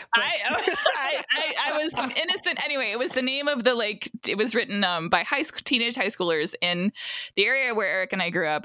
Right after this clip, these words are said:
Speaker 2: Eric and I were both H J writers. <laughs> Um, but, but that was such a defining, you know, moment for me to be a teen reporter, to be able to write about culture and stuff. So anyway, I was, I knew what E R was, and it was like, "E R and Chicago Hope are coming out at the same time. Who's gonna win?"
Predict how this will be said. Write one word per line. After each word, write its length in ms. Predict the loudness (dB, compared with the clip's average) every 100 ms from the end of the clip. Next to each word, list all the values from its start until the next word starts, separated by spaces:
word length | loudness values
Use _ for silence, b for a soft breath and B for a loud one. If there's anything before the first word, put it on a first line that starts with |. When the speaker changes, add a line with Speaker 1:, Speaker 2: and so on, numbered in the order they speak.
| 0
Speaker 2:
Eric 220 | 0 0
and 80 | 0
I 100 | 2
were 120 | 2
both 220 | 2 0 0
H 200 | -2 0
J 200 | 0 0
writers. 500 | -2 0 -2 -2 0
<laughs> 60 | 2 2 0 B B B -2
Um, 340 | 0 2 -2 -6 0
but, 300 | 4 4 2 0 -4 -4 -2
but 180 | 2
that 160 | 2 2
was 160 | 0 0
such 260 | 0 0
a 320 | 0 2 0 -2
defining, 720 | -2 2 2 0 -2 -4 -8 _ -2
you 120 | 0
know, 120 | 2
moment 480 | 2 4 2 0 0
for 160 | -2
me 180 | 0 0
to 80 | -2
be 340 | -4 -2 0
a 60 | 0
teen 300 | 0 -2 -2
reporter, 640 | -2 0 0 2 2 0 0
to 220 | -2 -4 -4
be 200 | -2 0
able 160 | 0 0
to 100 | 0
write 220 | 0 0
about 380 | 0 0 -2 -2
culture 320 | -2 0 -2
and 100 | -2
stuff. 180 | -2 0
So 100 | 0
anyway, 240 | 0 -2
I 20 | -2
was, 180 | -4 -2
I 100 | 0
knew 440 | 0 0 0 -2 -2
what 160 | 0 0
E 100 | 0
R 140 | 0
was, 260 | 0 0 -2
and 80 | -2
it 40 |
was 120 | -2
like, 160 | -2 -2
"E 100 | 0
R 100 | 0
and 100 | 0
Chicago 340 | -2 -2 0 0
Hope 180 | -2 -4
are 60 |
coming 280 | 0 2 2
out 100 | 0
at 60 | -2
the 60 |
same 240 | -2 -2 -4
time. 220 | -4 0
Who's 240 | 4 2 2
gonna 220 | 2 4
win?" 320 | 4 2